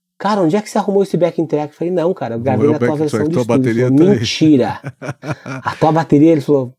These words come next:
Speaker 1: "Pô, você não botou clique?" Eu falei, "Não botei clique, eu tô tocando o teu, o, a tua bateria que foi meu clique." Então,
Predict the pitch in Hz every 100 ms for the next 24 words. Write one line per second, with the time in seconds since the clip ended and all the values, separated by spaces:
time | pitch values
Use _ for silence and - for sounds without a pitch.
0 | _ - 180 156 185 160 156 202 - 180
1 | 202 - 165 156 170 190 - 190 - 143
2 | 135 120 143 143 - 147 165 156 139 -
3 | 185 214 220 _ _ _ _ _ 147 135
4 | - 165 - 208 220 185 180 175 170 180
5 | 185 - - 180 180 180 185 - 143 131
6 | 131 131 175